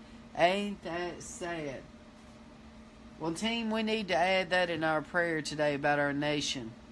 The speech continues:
Our nation worshiping animals. Though these true examples may seem extreme, they are symptomatic of a larger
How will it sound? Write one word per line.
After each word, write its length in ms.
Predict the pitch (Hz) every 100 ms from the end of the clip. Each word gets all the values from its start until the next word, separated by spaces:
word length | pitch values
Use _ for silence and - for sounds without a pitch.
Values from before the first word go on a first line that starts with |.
| - - - -
Our 160 | 160 160
nation 640 | 160 175 170 - 143 135
worshiping 640 | 139 143 - 127 131 131
animals. 460 | 131 127 117 85 - - - - - - - - - - - - - - - - - - - - - - - - - - - - - - - - - - - - - 175
Though 220 | 247 285
these 360 | 254 262 240
true 220 | - 233 233
examples 720 | 220 170 185 185 185 185 165
may 200 | 175 170
seem 360 | - 175 170
extreme, 760 | 147 123 - 170 156 139 135 135 - - - -
they 240 | 160 185 202
are 280 | 185 180 170
symptomatic 840 | - 214 214 - 170 165 160 156
of 120 | 151
a 40 | 143
larger 440 | 147 147 143 139